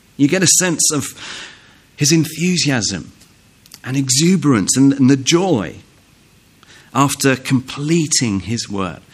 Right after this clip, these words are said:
This is his verdict. And the goal of it all is rest.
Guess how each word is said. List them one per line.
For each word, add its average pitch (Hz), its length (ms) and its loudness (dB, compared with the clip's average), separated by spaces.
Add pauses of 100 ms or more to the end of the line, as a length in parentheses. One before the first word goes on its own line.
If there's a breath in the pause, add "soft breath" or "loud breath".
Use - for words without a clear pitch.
(160 soft breath)
This 117 180 -6
is 110 140 -6
his 98 140 -6
verdict. - 720 -10
And 107 240 2
the 110 60 2
goal 143 360 0
of 117 140 -2
it 110 120 -4
all 90 340 -4 (600 loud breath)
is 117 200 -6
rest. - 680 -4